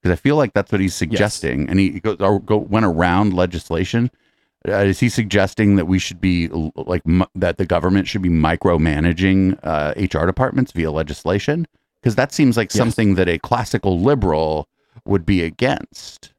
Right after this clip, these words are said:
Speaker 1: 'Cause, like, yeah, they circumvent the democratic process when they're the H R for Google. Yeah, what do you, I don't get to go vote for what H R <laughs> does at Google. <laughs> Thanks for describing a fucking company in, in, uh,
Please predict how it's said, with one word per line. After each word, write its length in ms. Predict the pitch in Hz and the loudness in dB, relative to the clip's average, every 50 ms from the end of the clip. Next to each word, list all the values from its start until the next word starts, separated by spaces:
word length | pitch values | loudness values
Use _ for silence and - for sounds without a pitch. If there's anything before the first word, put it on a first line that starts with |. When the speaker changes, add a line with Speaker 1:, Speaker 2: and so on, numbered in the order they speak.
| _ _ _ _ _ | _ _ _ _ _
Speaker 1:
'Cause, 220 | - 107 92 - | -2 -2 0 0
like, 180 | 113 101 - - _ _ _ _ _ _ _ _ _ _ _ _ _ _ _ _ _ _ _ _ _ _ _ _ - | -2 -2 -2 -4 _ _ _ _ _ _ _ _ _ _ _ _ _ _ _ _ _ _ _ _ _ _ _ _ -2
yeah, 260 | 131 123 156 247 277 | 2 2 4 4 4
they 220 | 262 302 120 95 - _ - | 4 2 0 0 -4 _ -10
circumvent 600 | - - 135 113 - 117 104 95 87 90 82 - | -4 0 0 0 2 2 2 2 2 0 0 -2
the 60 | 85 | -2
democratic 600 | 76 87 85 80 78 - - 95 85 80 80 - _ | 0 0 2 2 0 0 0 0 0 0 -2 -6 _
process 500 | - 92 80 82 - - 76 78 - - | -2 -2 -2 -2 -2 -2 -4 -4 -4 -2
when 140 | 90 82 82 | 0 0 2
they're 160 | 82 80 80 | 2 2 2
the 120 | 80 85 78 | 0 0 0
H 260 | 82 82 82 - - | 0 -2 -2 0 -2
R 180 | 82 80 80 76 | 0 0 0 -2
for 220 | - - 78 65 - _ | -4 -8 -12 -12 -8 _
Google. 540 | 104 95 82 73 71 76 73 73 76 90 - _ _ _ _ _ _ _ _ - | 0 0 2 2 0 -2 0 -2 -2 -2 -6 _ _ _ _ _ _ _ _ -4
Yeah, 80 | - | 0
what 80 | 127 113 | 0 2
do 60 | 101 | 0
you, 100 | 85 73 - - | 0 -2 -4 -2
I 80 | - | 0
don't 120 | 110 147 160 | 0 2 0
get 140 | 117 - | 0 -2
to 60 | - 82 | -2 -2
go 120 | 90 87 | 0 0
vote 460 | 78 69 - 78 76 85 78 85 - | 0 -2 -6 -2 0 0 0 0 -2
for 140 | - 90 85 | -2 -2 0
what 160 | 73 78 78 | 0 2 0
H 220 | 82 82 - - - | 0 -2 -2 -2 0
R 120 | - - | 0 -2
<laughs> 60 | 73 - | 0 -2
does 280 | - - 90 90 95 | -2 -2 0 0 0
at 140 | 101 95 - - - - | -2 -2 -2 -6 -4 0
Google. 500 | 113 123 120 143 - - 196 214 - - _ _ _ _ _ _ _ _ _ | 0 0 2 0 0 0 0 0 0 -4 _ _ _ _ _ _ _ _ _
<laughs> 20 | - - - - - - - 160 - - 190 185 - - | -2 0 0 -2 -2 -2 -2 -4 -2 -2 -4 -2 2 0
Thanks 220 | 143 139 - - | 0 0 0 -2
for 160 | - 175 160 139 | 0 0 0 2
describing 680 | - 226 - - - - - 110 107 113 123 127 123 113 | 0 0 -2 -2 -6 -2 0 0 2 2 2 4 2 2
a 40 | 101 | 0
fucking 340 | - - 123 120 - 117 104 | 0 0 -2 0 0 -6 -6
company 500 | - - 107 110 - 131 113 95 85 87 | -2 0 0 0 2 2 2 4 4 4
in, 160 | 87 85 90 | 4 2 2
in, 180 | - 98 98 92 | 2 2 2 2
uh, 260 | 85 80 80 78 78 | 2 0 0 0 -2